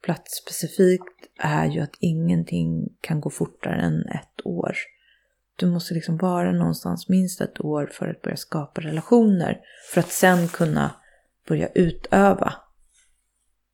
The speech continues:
Men sen är det ju väldigt olika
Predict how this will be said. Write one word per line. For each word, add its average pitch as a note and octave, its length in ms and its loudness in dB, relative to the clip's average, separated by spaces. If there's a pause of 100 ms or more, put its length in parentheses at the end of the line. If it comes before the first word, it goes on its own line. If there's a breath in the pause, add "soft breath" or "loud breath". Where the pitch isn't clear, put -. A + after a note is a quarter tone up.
(720)
Men F#3 120 0
sen F#3+ 300 6
är G#3 40 10
det G#3 60 10
ju G#3 100 10
väldigt F#3+ 260 6
olika F3 600 4